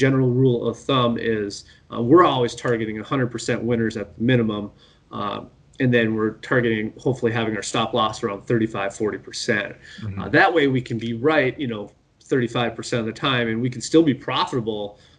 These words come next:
Speaker 1: uh, you know, thirty-five to forty percent of the time, we'll still be profitable, uh, where others that are saying, "Well, I mean, I got a fifty, sixty percent win, win rate," but, you know, what they're doing is they're taking profits very early at thirty percent, forty percent,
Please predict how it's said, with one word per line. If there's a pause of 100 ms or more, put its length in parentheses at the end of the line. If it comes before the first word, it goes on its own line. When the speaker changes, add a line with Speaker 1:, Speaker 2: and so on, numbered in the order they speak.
(120)
Speaker 1:
uh, (400)
you
know,
thirty-five
to
forty
percent
of
the
time,
we'll
still
be (140)
profitable, (300)
uh,
where (100)
others
that
are
saying,
"Well,
I
mean,
I
got
a
fifty,
sixty
percent
win,
win
rate," (340)
but,
you
know,
what
they're (120)
doing
is
they're
taking
profits
very
early
at
thirty
percent,
forty
percent,